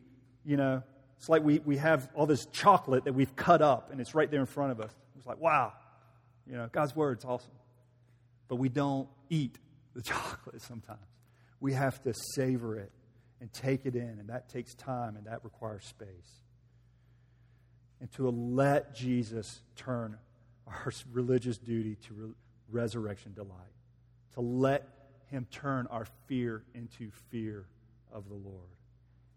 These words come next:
And then finally, just to tell someone. It's a natural thing. Go tell Peter. That will mean a lot to Peter. <laughs> Go tell the others.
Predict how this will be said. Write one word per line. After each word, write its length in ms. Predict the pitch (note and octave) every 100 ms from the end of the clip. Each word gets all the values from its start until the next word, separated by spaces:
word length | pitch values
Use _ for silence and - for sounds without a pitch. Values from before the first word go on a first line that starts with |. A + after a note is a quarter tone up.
| _ _ -
And 100 | A#2+
then 340 | B2 A#2+ A#2 - - -
finally, 600 | - C3 A#2+ A#2+ A#2 A2+
just 260 | - A2+ -
to 100 | A2+
tell 240 | - G#2+
someone. 400 | G2 A2+ G2 G2 F#2 - -
It's 160 | B2 B2+
a 60 |
natural 420 | A#2 A2+ G#2+ G#2+ G2
thing. 100 | G#2 F2+ - _ _ _ _
Go 100 | C#3+
tell 240 | A#2+ C3
Peter. 340 | G#2+ G#2+ F#2+ F2+ _ _ _ _ _ -
That 120 | D#3+
will 60 | D#3+
mean 160 | D3
a 60 | C3+
lot 300 | B2 G#2+ -
to 60 | A2+
Peter. 320 | A#2 G#2 F#2 - - -
<laughs> 460 | _ _ _ _ -
Go 200 | D3+ D3+
tell 460 | D3+ C#3 B2+ A#2+ A2+ A#2
the 160 | A#2
others. 320 | G#2+ G#2 F#2